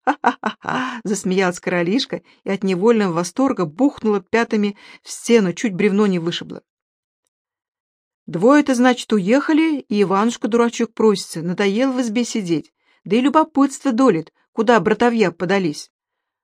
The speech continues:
Нашел капитана судна. Те согласились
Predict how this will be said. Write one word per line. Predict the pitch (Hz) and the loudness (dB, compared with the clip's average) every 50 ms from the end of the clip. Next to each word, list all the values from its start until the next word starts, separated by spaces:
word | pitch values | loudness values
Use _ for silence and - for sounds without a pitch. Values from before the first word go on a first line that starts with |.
| _ _ _ _ _ _ _ - | _ _ _ _ _ _ _ -6
Нашел | 175 180 185 - - - 226 262 294 294 | -4 -4 -4 -4 -2 0 2 2 2 2
капитана | - 285 - 240 226 - - 185 190 196 196 190 185 180 | 0 -2 -4 -4 -4 0 2 2 2 2 2 0 -4 -6
судна. | - - - 190 180 190 180 156 170 165 147 151 151 - _ _ _ _ _ _ _ _ _ _ _ _ _ _ _ _ _ | -8 -6 -4 -2 0 0 0 0 -2 -2 -4 -4 -8 -14 _ _ _ _ _ _ _ _ _ _ _ _ _ _ _ _ _
Те | - 254 262 | -2 -2 0
согласились | - 247 185 190 190 180 175 - - 220 233 269 269 302 311 - - - | 2 0 2 2 0 0 -2 -2 -2 0 0 2 2 0 0 -2 -6 -14